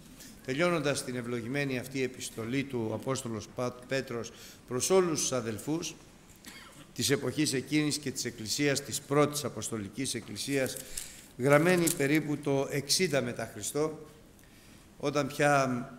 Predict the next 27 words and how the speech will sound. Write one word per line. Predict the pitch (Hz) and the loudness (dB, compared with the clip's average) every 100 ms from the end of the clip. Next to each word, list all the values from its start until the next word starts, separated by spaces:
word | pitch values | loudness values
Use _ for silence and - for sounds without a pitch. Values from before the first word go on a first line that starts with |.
| - - - - | -20 -20 -20 -14
ο | 107 | -8
χριστιανισμός | 120 - 127 117 113 143 139 | -6 0 0 0 -2 -2 -2
είχε | 135 139 | -4 -4
κυριαρχεί | 139 139 127 120 117 147 | -4 -2 0 -2 -2 -2
σε | 135 147 | 0 0
όλον | 147 131 110 | 0 0 -2
τον | 113 | -6
γνωστό | 110 110 131 123 | -8 -6 -4 -4
τότε | 123 113 | -4 -6
κόσμο, | 107 135 131 156 160 - - - - - - - - | -4 -4 -2 -6 -8 -14 -20 -20 -20 -20 -20 -20 -8
τελειώνοντας, | - 165 214 208 190 170 | -2 2 4 4 4 2
με | 160 | 2
μεγάλη | 147 135 175 170 156 139 - - | 0 2 2 4 4 4 0 -2
προσοχή | 139 135 - 127 - 165 | 2 4 4 2 4 6
απευθύνεται | 156 127 - 147 147 143 147 139 131 117 113 - - - - | 6 2 -2 -2 0 -2 0 0 0 -2 -6 -14 -20 -20 -16
στους | - - 143 - | -12 -4 -2 -2
πρεσβυτέρους, | - 139 135 110 123 135 143 151 214 - - - - - - - - | 0 2 4 2 -2 2 4 4 2 -2 -4 -12 -20 -20 -20 -20 -4
αλλά | 131 131 | -2 -2
και | 131 | -4
προς | 120 117 | -6 -4
όλη | 139 131 | -4 -4
την | - | -6
Εκκλησία. | 123 110 104 - 101 76 - - - - - - | -6 -6 -6 -4 -6 -8 -18 -20 -20 -20 -20 -6
Και | 131 | -2
απευθύνεται, | 127 127 202 196 156 | -2 -2 0 0 0
αδελφοί | 143 131 175 | -4 -4 -2
αγαπητοί, | 165 139 - - 151 131 - | 0 0 -2 -2 0 0 -4